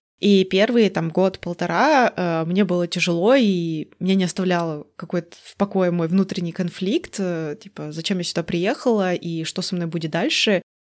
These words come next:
И иногда мне просто хотелось всё бросить и уехать обратно, не потому что мне там как-то было плохо в отношениях, наоборот. Мы стали ещё, м, не знаю, ближе, наверное, из-за пандемии, когда очень многие люди оказались в изоляции, и мы стали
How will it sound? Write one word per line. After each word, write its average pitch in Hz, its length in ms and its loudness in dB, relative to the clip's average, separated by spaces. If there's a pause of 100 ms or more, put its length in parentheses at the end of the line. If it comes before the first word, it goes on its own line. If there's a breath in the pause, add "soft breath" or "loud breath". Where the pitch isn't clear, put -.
(180)
И - 80 2
иногда 175 240 4
мне 233 140 6
просто - 300 -4
хотелось 208 380 0
всё 180 140 -2
бросить 185 320 -2
и 175 40 -2
уехать 175 340 -6
обратно, 185 320 0
не 190 100 2
потому 196 240 0
что 214 180 -4
мне 165 120 -2
там 151 200 -12
как-то - 220 -10
было 170 240 -2
плохо 156 380 -6
в 151 40 -10
отношениях, 208 480 -2
наоборот. 147 540 -6 (180)
Мы 180 120 0
стали 170 260 0
ещё, 165 260 -4 (280)
м, - 180 -4
не 165 100 -2
знаю, 151 200 -6
ближе, 190 360 0
наверное, 160 520 -2
из-за 151 480 -8
пандемии, 180 540 0
когда 165 400 -6
очень 151 260 -10
многие 165 280 -8
люди 160 260 -6
оказались 160 440 -8
в - 80 -16
изоляции, 156 720 -4
и - 80 -12
мы 185 100 -2
стали 165 360 -6